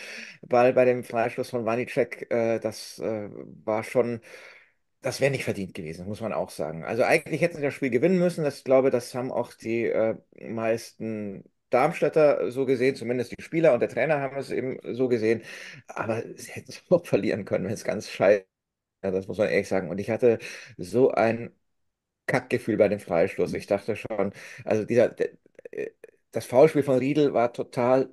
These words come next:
dumm. Das hätte er echt nicht machen müssen. Da standen drei Leute noch vor dem, äh, äh, vor dem Spieler. Der hätte den nicht halten müssen,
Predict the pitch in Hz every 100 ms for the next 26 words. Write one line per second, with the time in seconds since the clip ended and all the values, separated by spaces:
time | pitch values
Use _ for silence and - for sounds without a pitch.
0 | _ - 160 143 127 143 147 131 - -
1 | - 117 117 120 123 120 120 110 110 117
2 | 117 113 151 139 131 127 123 127 120 117
3 | 110 453 120 98 82 98 - - 135 117
4 | - 127 131 104 117 117 117 120 110 117
5 | 123 127 120